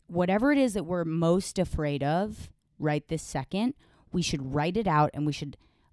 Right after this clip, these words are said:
live, we should live it out. So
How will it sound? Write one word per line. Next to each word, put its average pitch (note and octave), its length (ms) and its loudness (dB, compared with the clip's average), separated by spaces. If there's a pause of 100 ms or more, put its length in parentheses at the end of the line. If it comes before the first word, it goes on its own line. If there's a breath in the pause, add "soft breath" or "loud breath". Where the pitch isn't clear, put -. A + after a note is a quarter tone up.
live, F#3 600 6 (100)
we F#3 100 -2
should D#3+ 180 -4
live E3 320 4
it F#3 80 4
out. C#3 280 -4 (1400)
So D#3 400 2